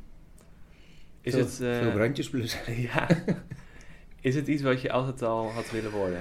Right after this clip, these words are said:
Speaker 2: Nou, kijk, eh, we hebben het net gehad over, ik wilde natuurlijk vroeger eerst profvoetballer worden, maar daar kwam ik op een gegeven moment achter, toen was ik drieëndertig, dat dat niet meer ging lukken. Nee hoor, dat was veel eerder dat ik daarachter kwam.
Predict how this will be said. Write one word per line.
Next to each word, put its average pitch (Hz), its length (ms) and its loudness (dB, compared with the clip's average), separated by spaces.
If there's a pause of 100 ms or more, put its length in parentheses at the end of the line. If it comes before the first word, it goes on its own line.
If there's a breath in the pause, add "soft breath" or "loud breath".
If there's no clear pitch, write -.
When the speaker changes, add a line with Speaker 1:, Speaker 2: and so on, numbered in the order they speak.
(520 loud breath)
Speaker 2:
Nou, 110 540 8
kijk, - 220 4
eh, 107 120 -2
we 127 40 4 (100)
hebben 170 300 6
het 170 100 4
net 175 160 2
gehad 170 180 6
over, 131 400 2
ik 131 140 2
wilde 135 260 10
natuurlijk 127 420 4 (920)
vroeger 175 480 8
eerst 156 440 8 (140)
profvoetballer 175 600 6
worden, 214 460 2
maar 131 500 6
daar 131 220 6
kwam 131 360 2
ik - 400 -6
op 127 100 -4
een 127 60 0
gegeven 120 240 4
moment 117 180 0
achter, 113 340 0
toen 113 120 0
was 104 120 0
ik 98 80 -6
drieëndertig, 107 500 4
dat 101 180 -2
dat 120 160 0
niet 110 220 4
meer 104 160 4
ging 104 160 2
lukken. 113 180 2
Nee 104 120 6
hoor, 98 200 6
dat 101 160 2
was 98 140 2
veel 98 180 2
eerder 92 200 0
dat 92 80 0
ik 92 60 -6
daarachter 92 280 -4
kwam. 90 200 -2